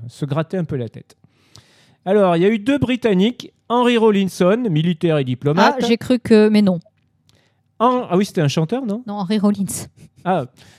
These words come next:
Speaker 1: Henry William Fox Talbot, mathématicien, physicien, philologue, plutôt connu. Jules Aubert, savant juif allemand qui, qui s'était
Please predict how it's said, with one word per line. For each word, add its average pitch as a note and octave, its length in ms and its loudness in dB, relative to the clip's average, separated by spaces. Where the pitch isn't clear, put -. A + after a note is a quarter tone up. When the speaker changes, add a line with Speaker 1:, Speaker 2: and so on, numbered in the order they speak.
Speaker 1:
Henry B3+ 360 2
William G#3 360 2
Fox A3+ 320 0
Talbot, F#3 640 0
mathématicien, D#3+ 840 0
physicien, D3+ 560 -2
philologue, C3 500 -2
plutôt D#3 320 -2
connu. E3 360 0
Jules G#3+ 300 2
Aubert, A3+ 680 0
savant F3+ 560 -2
juif F3+ 240 -2
allemand F3+ 340 0
qui, D#3 320 -6
qui D3+ 100 -14
s'était C3 680 -6